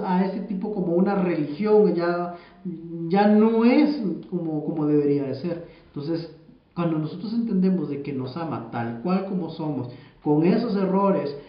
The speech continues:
con esa forma de ser, entonces ya ahí ya podemos, eh, tener, empezar esa relación con Jesús. Y también establezco una relación con Jesús de amigo cuando estoy consciente que he vivido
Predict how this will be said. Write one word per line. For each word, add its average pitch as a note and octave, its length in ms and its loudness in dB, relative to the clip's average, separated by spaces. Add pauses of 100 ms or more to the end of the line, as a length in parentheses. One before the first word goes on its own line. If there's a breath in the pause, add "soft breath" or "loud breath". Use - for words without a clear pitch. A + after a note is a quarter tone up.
(160 loud breath)
con E3+ 460 4
esa G3+ 500 2 (100)
forma F#3+ 320 2
de D3+ 80 -2
ser, - 420 -4 (320 loud breath)
entonces C#3 400 -8 (220)
ya C3+ 100 -10
ahí D3 140 -6
ya E3+ 140 -6
podemos, C#3 600 -8 (120)
eh, B2 320 -8 (160)
tener, C3 360 -6
empezar B2 320 -10
esa B2 180 -10
relación A#2+ 640 -8
con A2+ 160 -10
Jesús. A#2+ 400 -12 (140)
Y A#3+ 220 2
también A3 540 2 (260 loud breath)
establezco F#3+ 560 4
una C4+ 180 2
relación F#3+ 460 0
con G#3 180 -2
Jesús G3+ 420 2
de F#3+ 120 6
amigo F3+ 640 4 (260 loud breath)
cuando F3 440 6
estoy A#3 280 2
consciente A#3+ 920 2 (320 loud breath)
que F3+ 160 8
he - 20 6
vivido A#3+ 760 2